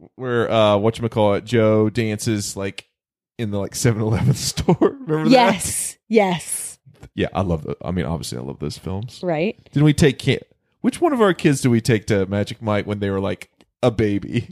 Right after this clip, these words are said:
Speaker 2: Um,
Speaker 1: Like
Speaker 2: it had to have been Camden.
Speaker 1: Yeah, we took him in. <laughs> We
Speaker 2: He was
Speaker 1: just
Speaker 2: a
Speaker 1: went,
Speaker 2: newborn.
Speaker 1: we're like, "Oh,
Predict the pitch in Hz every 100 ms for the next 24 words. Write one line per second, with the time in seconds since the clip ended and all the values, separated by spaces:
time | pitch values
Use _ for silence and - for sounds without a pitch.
0 | - 214 202 208 208 202 202 202 202 -
1 | 220 - 214 220 220 202 196 185 202 165
2 | 147 151 165 - 104 85 - - 107 131
3 | 117 104 101 - 131 - 196 208 185 196
4 | 202 180 165 151 165 - _ - - 120
5 | 110 - 208